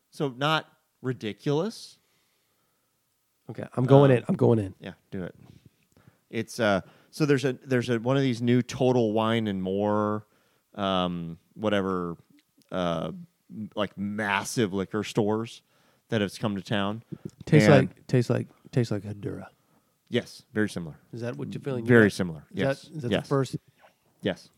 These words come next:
Speaker 2: I mean, it's like
Speaker 1: Similar smell, flavor, very close to Herradura. Yeah.
Speaker 2: Is that what you thought the first
Speaker 1: Mm-hmm.
Speaker 2: time?
Speaker 1: Absolutely.
Speaker 2: Wow. Our palates are improving.
Speaker 1: Cheers to that, buddy. <laughs> All right. Um, no, it has, it,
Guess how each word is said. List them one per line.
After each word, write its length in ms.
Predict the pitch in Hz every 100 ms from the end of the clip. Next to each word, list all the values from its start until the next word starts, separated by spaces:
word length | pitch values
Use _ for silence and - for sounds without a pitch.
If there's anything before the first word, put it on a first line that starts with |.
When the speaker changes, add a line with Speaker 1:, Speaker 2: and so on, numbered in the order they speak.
| _ _ -
Speaker 2:
I 120 | 123
mean, 280 | 123 120 113
it's 280 | 117 - -
like 160 | 107 107
Speaker 1:
Similar 300 | 143 143 131
smell, 680 | - - 139 120 117 113 104 -
flavor, 560 | 117 104 98 98 92 - _ _ _ _
very 360 | 87 117 113 107
close 300 | - - 98
to 80 | 92
Herradura. 320 | 95 85 - - -
Yeah. 80 | - _ _ _ _ _
Speaker 2:
Is 80 | 117
that 120 | 127
what 160 | 127 117
you 220 | 131 127
thought 360 | - 127 127 -
the 60 |
first 200 | 127 127 175
Speaker 1:
Mm-hmm. 220 | 127 127
Speaker 2:
time? 20 | - _ _ _ _ _ _ _ _ -
Speaker 1:
Absolutely. 460 | 104 101 92 80 - _ _
Speaker 2:
Wow. 280 | 160 107 - _ _ _ _
Our 80 | 180
palates 420 | - - - -
are 240 | 123 - - _ _ _
improving. 420 | - 202 330 196
Speaker 1:
Cheers 260 | - 170 226
to 80 | 214
that, 160 | -
buddy. 240 | 170 101 151 - -
<laughs> 240 | _ -
All 80 | 190
right. 240 | 151 269 - _ _ _ _ _ - _
Um, 440 | 123 131 110 87 - _ _ _ _ _ - -
no, 200 | 135 104
it 120 | 82 113
has, 180 | 107 -
it, 140 | 113